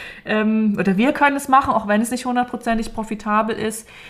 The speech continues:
Und wir können, ähm, es anderen Menschen zugänglich machen.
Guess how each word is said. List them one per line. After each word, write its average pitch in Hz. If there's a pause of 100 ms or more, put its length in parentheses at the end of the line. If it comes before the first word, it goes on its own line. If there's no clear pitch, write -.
(140)
Und 196
wir 202
können, 196
ähm, 180
es -
anderen 190
Menschen 208
zugänglich 247
machen. 240